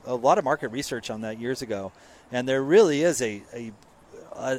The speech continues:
a ton of N F L fans in this market. They're just fans of every different team. That's why I wonder if, if, uh, this market is going to become more of a Raiders market, because it already is kind of a Raiders market. When we, at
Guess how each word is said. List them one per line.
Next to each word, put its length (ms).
a 120
ton 320
of 120
N 140
F 180
L 160
fans 340
in 120
this 180
market. 280
They're 120
just 200
fans 360
of 100
every 220
different 320
team. 240
That's 160
why 140
I 60
wonder 340
if, 260
if, 460
uh, 220
this 260
market 320
is 120
going 200
to 60
become 260
more 180
of 80
a 60
Raiders 400
market, 340
because 300
it 80
already 580
is 460
kind 220
of 80
a 20
Raiders 400
market. 400
When 160
we, 160
at 60